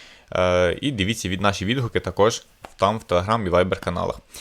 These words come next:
А детальніше про цей автомобіль прямо зараз. Mercedes Titan дві тисячі вісімнадцятого року випуску. Автомобіль просто в нереально класному стані на максимально можливій комплектації.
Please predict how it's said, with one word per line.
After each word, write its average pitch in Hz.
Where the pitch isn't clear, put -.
А -
детальніше 98
про -
цей 92
автомобіль 104
прямо 95
зараз. 90
Mercedes 95
Titan 98
дві 90
тисячі 95
вісімнадцятого 95
року 90
випуску. 127
Автомобіль 107
просто 101
в -
нереально 101
класному 95
стані 104
на 90
максимально 95
можливій 90
комплектації. 90